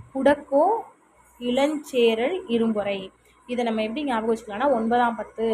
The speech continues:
அந்த பத்தை வந்து நம்ம நா-, ம-, ம-, மெமரி தான் பண்ணி ஆகணும். இது வந்து எப்-, இதை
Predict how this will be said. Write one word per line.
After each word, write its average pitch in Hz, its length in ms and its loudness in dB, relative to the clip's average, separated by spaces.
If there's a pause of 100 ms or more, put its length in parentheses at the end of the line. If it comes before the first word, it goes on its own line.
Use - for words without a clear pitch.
அந்த 202 220 -10
பத்தை 202 320 -10
வந்து 240 240 -4
நம்ம 214 180 -4
நா-, 202 320 -10
ம-, 196 280 -6 (300)
ம-, 202 220 -6
மெமரி 214 280 -4
தான் 240 180 -2
பண்ணி 202 240 -10
ஆகணும். 190 360 -2 (440)
இது 240 160 2
வந்து 233 300 -2
எப்-, 226 260 -8
இதை 285 200 -2